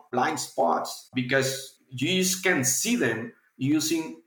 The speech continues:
network traffic or network monitoring. They are not connected to the network because they are very old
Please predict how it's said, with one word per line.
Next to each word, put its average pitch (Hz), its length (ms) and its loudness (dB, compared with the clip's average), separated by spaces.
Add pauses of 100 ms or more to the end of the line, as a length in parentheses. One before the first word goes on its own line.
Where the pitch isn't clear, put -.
(120)
network 139 480 2
traffic 135 420 2
or 123 60 0
network 123 400 0
monitoring. 104 520 -4
They 131 120 2
are 165 200 4
not 165 280 2
connected 143 500 -2
to 139 100 -4
the 117 140 -2
network 131 420 2
because 127 320 -2
they 131 100 4
are 156 360 2
very 185 300 4
old 139 400 2